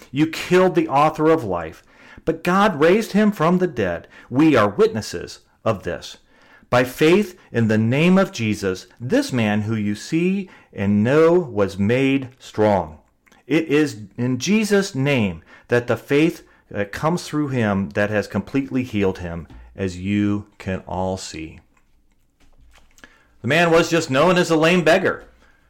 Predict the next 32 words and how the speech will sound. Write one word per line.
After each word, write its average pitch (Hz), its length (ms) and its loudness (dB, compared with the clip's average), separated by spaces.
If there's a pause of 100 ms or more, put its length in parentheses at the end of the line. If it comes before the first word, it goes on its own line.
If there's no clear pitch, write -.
(760)
and 120 100 -4
had 123 120 -2
been 139 160 2
lame 156 400 2
and 127 120 0
unable 160 580 0
to - 180 -10
walk 120 580 -2 (300)
since 131 360 -6
the 117 140 2
day 123 360 4
he 113 300 -2
was 117 300 2
born. 90 540 -6 (880)
If - 80 -12
you 110 80 -4
read 131 200 4
on 131 240 4
into 110 200 2
chapter 127 340 -2
four, 117 560 0
you 104 100 -8
find 127 320 0
out 127 280 2
that 101 140 -2
the 104 60 -2
man 117 240 2
was 107 220 -2
over 139 340 2
forty 123 380 0
years 110 300 -2
old. 107 380 0